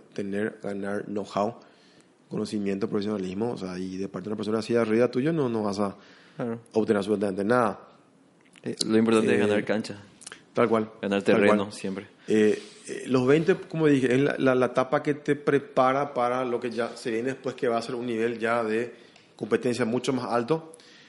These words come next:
Speaker 1: un nivel de demanda, exigencia y gasto mucho más alto, porque hace cuenta que en tus veinte ¿Tu gasto qué es? Mi, te digo mi experiencia, bueno.
Speaker 2: Sí.
Speaker 1: Creo que el estándar de todo, ¿verdad? Pagar mi facultad,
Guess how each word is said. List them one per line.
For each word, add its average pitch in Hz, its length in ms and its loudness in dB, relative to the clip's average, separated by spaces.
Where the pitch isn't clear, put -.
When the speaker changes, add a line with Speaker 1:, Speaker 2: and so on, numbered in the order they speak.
Speaker 1:
un 123 160 -2
nivel 123 360 0
de 123 200 -2
demanda, 117 600 0
exigencia 139 520 0
y 123 80 2
gasto 117 320 2
mucho 113 260 -6
más 123 200 -6
alto, 120 260 -6
porque 123 180 -6
hace - 220 -8
cuenta 139 340 -6
que 139 60 -4
en 139 80 -6
tus 135 180 -10
veinte 180 320 -2
¿Tu 151 80 2
gasto 190 300 4
qué 123 180 4
es? - 300 -10
Mi, 131 400 -2
te 117 120 -4
digo 135 100 2
mi 170 80 0
experiencia, 107 360 -2
bueno. 98 200 -12
Speaker 2:
Sí. 113 220 -2
Speaker 1:
Creo 110 180 -4
que 110 80 0
el 104 200 -4
estándar 110 500 -6
de 98 80 -6
todo, 101 260 -8
¿verdad? 92 160 -10
Pagar 131 200 6
mi 165 80 2
facultad, 170 580 4